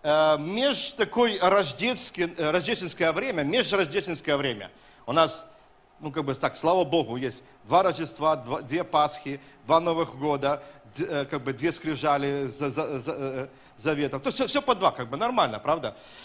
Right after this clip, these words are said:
И вот <laughs> меж-, межрождественское такое, э, двухнедельный разрыв я назвал межсезу-, меж-, межсезоньем,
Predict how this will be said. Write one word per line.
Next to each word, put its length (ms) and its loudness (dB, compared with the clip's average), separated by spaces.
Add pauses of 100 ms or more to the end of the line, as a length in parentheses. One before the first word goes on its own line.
(140)
И 100 0
вот 220 6 (280)
<laughs> 320 -2
меж-, 500 0 (720)
межрождественское 1300 2
такое, 580 0 (300)
э, 240 6 (100)
двухнедельный 1040 0
разрыв 440 -2 (240)
я 200 4
назвал 360 6
межсезу-, 800 -2
меж-, 320 -4 (320)
межсезоньем, 1300 2